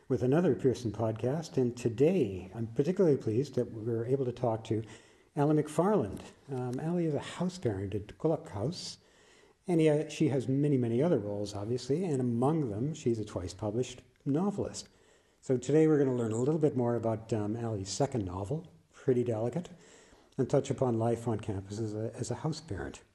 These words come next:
Just for listeners as well, I want to let you know that, um, we're gonna be talking about eating disorders in the context of this novel. That could be upsetting to some, so if you're listening in British Columbia or elsewhere in the world,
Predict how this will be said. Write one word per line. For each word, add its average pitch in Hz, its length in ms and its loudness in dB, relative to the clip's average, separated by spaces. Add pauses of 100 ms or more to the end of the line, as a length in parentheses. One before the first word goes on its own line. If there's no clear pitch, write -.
(340)
Just 196 280 0
for 175 120 6
listeners 120 440 2
as 107 120 -4
well, 120 560 -2
I 117 280 -2
want 131 240 0
to 156 60 4
let 143 180 2
you 127 40 0
know 117 200 0
that, 107 280 -4
um, 113 220 0
we're 120 80 0
gonna 151 160 0
be 147 60 -6
talking 143 280 2
about 117 200 0
eating 147 280 0
disorders 90 560 -6
in 120 60 2
the 113 60 -2
context 117 600 -2
of 104 220 -2
this 98 240 -6
novel. 101 460 -4 (540)
That 131 120 0
could 135 160 2
be 123 80 4
upsetting 123 440 0
to 117 80 -2
some, 160 440 0
so 110 380 -2 (640)
if 127 100 -4
you're 135 100 4
listening 156 300 4
in 135 60 4
British 131 260 2
Columbia 127 600 2
or 113 300 -2
elsewhere 98 720 -2
in 117 100 0
the 104 80 -2
world, 104 400 -2